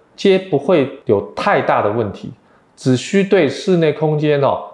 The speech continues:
做装潢即可，所以它的费用呢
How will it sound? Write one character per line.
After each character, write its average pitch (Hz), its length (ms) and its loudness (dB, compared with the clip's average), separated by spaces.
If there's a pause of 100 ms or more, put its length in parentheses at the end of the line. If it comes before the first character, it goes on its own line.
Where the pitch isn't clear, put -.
做 160 220 2
装 170 200 0
潢 131 220 0
即 117 160 -4
可， - 200 -4 (680)
所 - 300 0
以 202 140 0 (300)
它 170 100 -2
的 165 80 2 (160)
费 185 120 4
用 131 200 2
呢 120 160 2